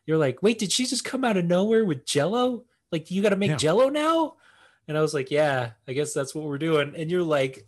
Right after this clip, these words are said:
Speaker 1: "I would be ripping that up and tossing it down the drain."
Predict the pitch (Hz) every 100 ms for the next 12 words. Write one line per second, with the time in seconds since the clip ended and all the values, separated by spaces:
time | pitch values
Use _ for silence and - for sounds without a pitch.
0 | - 202 277 233 180 170 190 208 190 180
1 | 190 196 - - 143 - - 214 226 226
2 | 196 202 180 160 123 123 151 196 160 110
3 | 101